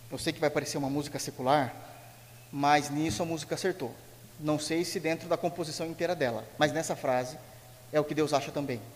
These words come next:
Aliás, é o que Deus está dizendo no seu texto: que é preciso saber viver.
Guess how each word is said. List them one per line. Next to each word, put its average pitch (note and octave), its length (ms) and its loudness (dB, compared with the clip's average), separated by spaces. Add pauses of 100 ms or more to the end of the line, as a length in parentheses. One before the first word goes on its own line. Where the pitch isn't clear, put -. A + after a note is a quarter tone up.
(480)
Aliás, C3 400 6
é D#3 60 4
o D3 40 0
que D3 100 -8
Deus C#3+ 260 -2
está D3+ 100 -2
dizendo D3 440 -2
no D#3+ 60 -8
seu E3+ 140 -4
texto: - 400 -8 (840)
que D3+ 160 2
é D3+ 80 6
preciso D#3 420 -2
saber C#3 240 2
viver. B2 300 -4